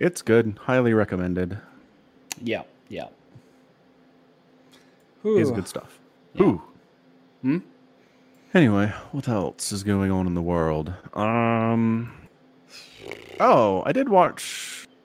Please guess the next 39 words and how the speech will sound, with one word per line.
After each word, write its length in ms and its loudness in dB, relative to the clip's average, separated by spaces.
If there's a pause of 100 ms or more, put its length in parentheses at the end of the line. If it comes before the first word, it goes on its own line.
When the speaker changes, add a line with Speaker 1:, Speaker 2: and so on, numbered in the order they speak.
(100)
Speaker 1:
some 300 0
WandaVision. 800 -2 (540)
Did 100 0
Speaker 2:
Oh, 120 6
yeah. 180 4
Speaker 1:
you 300 -4
watch 240 0
any 160 2
of 100 2
that? 200 0 (200)
Speaker 2:
No, 300 -2
I 100 -6
don't 200 -10
care 180 -12
about 220 -12
WandaVision. 440 -16 (840)
Uh, 40 -8 (220)
Speaker 1:
Okay. 140 -2 (640)
Speaker 2:
I 60 0
might 120 6
watch 240 2
it 280 -4
when 160 -2
it's 280 -8 (160)
finished, 420 -6 (440)
but 120 -6
I'm 100 -4
not 140 -6
gonna 200 -8 (340)
wait 220 -8
week 160 -12
to 80 -14
week 180 -10
for 160 -4
it. 80 -12 (840)
Speaker 1:
Yeah, 180 0 (180)
no, 60 -6
that's 240 -4
fair. 300 -4